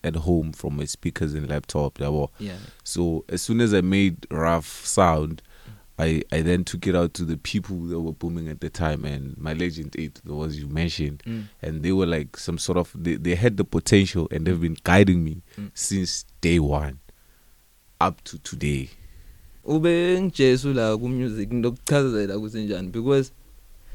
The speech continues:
Speaker 2: Jesu ufike <laughs> wangena ku-Christian, kufike yena kwaba ne-Christian into, I understand.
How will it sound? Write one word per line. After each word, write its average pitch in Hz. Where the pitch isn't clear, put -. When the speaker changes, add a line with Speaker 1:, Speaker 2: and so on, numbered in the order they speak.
Speaker 2:
Jesu 160
ufike 170
<laughs> -
wangena 147
ku-Christian, 156
kufike 202
yena 151
kwaba 127
ne-Christian 131
into, 113
I 104
understand. 107